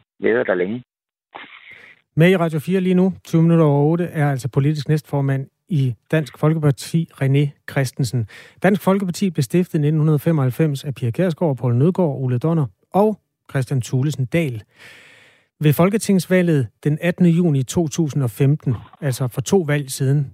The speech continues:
Speaker 2: der opstod, der opnåede Kristian Thulesen Dahl som partiets formand syvoghalvtreds tusind tre hundrede enoghalvfjerds personlige stemmer, og han blev valgets største stemmesluger. Det blev dog halveret, mere end halveret,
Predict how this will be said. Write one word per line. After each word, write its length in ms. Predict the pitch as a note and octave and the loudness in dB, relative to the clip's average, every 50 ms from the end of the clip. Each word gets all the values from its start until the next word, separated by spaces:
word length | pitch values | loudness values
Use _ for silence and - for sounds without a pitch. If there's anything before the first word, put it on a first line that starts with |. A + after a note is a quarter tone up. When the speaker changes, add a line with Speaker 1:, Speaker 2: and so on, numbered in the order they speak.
| _ - | _ -2
Speaker 2:
der 80 | E3 D#3 | 0 2
opstod, 600 | C#3+ D3+ D#3+ - - - E3 D#3+ D3+ D3+ D3 C#3+ | 2 2 0 -2 0 0 2 2 2 2 0 0
der 140 | - E3+ | 0 0
opnåede 480 | D#3 D3 E3 F3 F3 E3 D#3 C#3+ C#3 C3 | 2 2 2 2 4 4 4 4 4 2
Kristian 320 | - - C#3 B2 - C3+ | 0 0 -2 0 0 -2
Thulesen 300 | A#2+ - C#3+ C3+ A#2+ B2 B2+ | 0 0 0 0 0 0 0
Dahl 200 | D#3 D#3 C#3+ B2+ | 0 0 0 -2
som 160 | - C#3 B2+ | -2 -4 -2
partiets 380 | - C3+ A#2+ - - D#3+ C3 - | -2 -2 -2 0 0 -2 0 0
formand 320 | - D3 D#3+ D#3+ D#3 C#3 B2 - G3 | 2 2 2 2 2 -2 -4 -8 -12
syvoghalvtreds 760 | - - - A3+ G#3+ D#3 A2+ A#2 B2+ A#2+ - - E3 E3 - | -8 -2 0 0 2 2 0 -2 -4 -6 -6 -6 -6 -6 -6
tusind 460 | _ - - G3+ F#3 - - D3 C3 | _ -10 -8 -8 -8 -6 -6 -6 -6
tre 200 | - - - C3 | -4 -4 -6 -4
hundrede 260 | B2+ C3+ D3 D3 D3 - - | -2 0 0 -2 -2 -2 -2
enoghalvfjerds 840 | G3 F#3+ E3+ C3+ B2 A#2 A#2 - - C3+ C3+ C#3+ D3 - - - _ - | -2 -2 0 -2 -2 -4 -4 -4 -4 -4 -2 -2 -4 -6 -10 -16 _ -4
personlige 600 | - B2 - D3 C#3+ B2+ A#2+ A#2+ A#2+ A#2 G#2+ - _ - | -2 0 0 0 0 0 0 -2 -2 -4 -4 -6 _ -20
stemmer, 380 | - - C#3 B2 A#2 C3 C#3 C3 - - | -8 -2 -2 0 2 0 0 -2 -4 -8
og 100 | - B2+ | -6 -4
han 120 | A#2 C3 A#2+ | -2 -2 -2
blev 100 | C3+ B2+ - _ _ - | -4 -6 -8 _ _ -6
valgets 520 | D3 D3 D#3 D#3 C3+ B2 A2 - - - _ _ _ | -2 0 0 0 0 -2 -4 -6 -8 -12 _ _ _
største 560 | - - - - - D3+ D#3 - - D3 A#2+ G2+ _ _ _ | -20 -18 -10 -4 -4 -2 -2 -2 -4 -6 -8 -8 _ _ _
stemmesluger. 760 | - - - - - C3 B2+ D3 C#3 - - A#2+ A2+ A#2 A#2 G#2+ - - - - - - - _ _ | -18 -18 -10 -4 -2 0 0 0 -2 -2 -4 -4 -2 -2 -4 -4 -8 -14 -20 -20 -20 -20 -20 _ _
Det 100 | - C#3+ | -4 -2
blev 100 | A2+ D3 | -2 0
dog 200 | C3 C3+ C3+ C#3 | 0 2 2 2
halveret, 460 | C3 C3+ C3 C3+ E3+ F3 D#3 C3 A#2+ G#2 G#2+ - _ _ _ _ _ _ _ - | 2 2 2 4 4 4 2 2 -2 -4 -6 -12 _ _ _ _ _ _ _ -2
mere 240 | D#3 C3 B2+ D3 F#3+ | 0 2 4 4 4
end 80 | F3 | 2
halveret, 420 | B2+ C3+ B2+ B2 C#3+ C#3 B2+ B2 | 0 -2 -2 -2 -2 -2 -2 -4